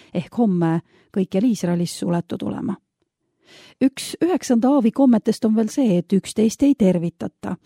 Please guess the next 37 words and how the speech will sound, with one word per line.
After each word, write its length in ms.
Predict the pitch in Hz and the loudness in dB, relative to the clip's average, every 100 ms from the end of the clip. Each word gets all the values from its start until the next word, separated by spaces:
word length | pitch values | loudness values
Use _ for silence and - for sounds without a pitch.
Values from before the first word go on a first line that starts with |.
| - - - | -20 -20 -20
See 200 | - 180 - | -6 -6 -2
kuulub 340 | 180 185 175 | 0 0 0
leinaaja 560 | 208 214 185 170 180 185 | 0 2 2 2 2 2
juurde, 400 | 220 190 175 175 170 | 2 2 0 -2 -2
et 160 | - | -4
üksteisele 440 | 175 - 165 185 185 | -8 -6 -6 -6 -4
tere 320 | - 185 165 165 | -2 -2 -2 -4
ei 160 | 170 180 | 0 0
öelda. 360 | 170 170 180 - _ - - | 0 -2 -6 -10 _ -16 -6
Ning 180 | 185 | -4
rabid 360 | 202 294 285 240 | -2 -2 0 -2
õpetavad, 520 | 240 220 - 220 220 226 | -2 -4 -2 0 0 -2
et 120 | - | -2
kui 280 | 233 226 220 214 | 0 0 0 -2
juuti 480 | 285 262 196 - 196 | 0 0 0 -2 0
juhtub 340 | 202 190 202 - | 0 0 -6 -2
tervitama 500 | 226 202 - 202 196 | -2 -2 -2 -2 0
keegi, 400 | 277 190 175 180 | 0 0 -2 -4
kes 240 | 180 - - | -6 -4 -4
sellisest 380 | 180 175 175 - | -2 -2 -4 -2
kombest 400 | 185 175 185 - | -2 0 -4 -4
teadlik 420 | 277 180 175 - 180 | -4 -4 -6 -4 -2
ei 80 | 180 | 0
ole, 200 | 175 180 - - - | 0 -4 -10 -20 -16
siis 220 | - 311 | -10 -6
tuleb 300 | - 233 214 | 0 0 0
tema 200 | 214 202 190 | 0 0 2
tervitust 520 | 180 170 - 180 - | 0 -2 -4 -8 -6
lihtsalt 520 | 175 - - 175 - | -6 -8 -12 -10 -6
ignoreerida 800 | 180 - 180 269 233 180 170 170 | -4 -2 0 0 0 0 -2 0
ning 200 | 175 170 | 0 -2
vastuseks 720 | 220 320 - 180 180 170 - 226 | -4 -4 -2 -2 -2 -4 -2 0
ei 60 | |
ole 160 | 175 170 | 0 -2
tarvis 360 | 170 170 160 | -2 -4 -4
midagi 380 | 170 180 180 185 | -4 -6 -6 -6
öelda. 360 | 185 185 - 196 | -6 -6 -8 -14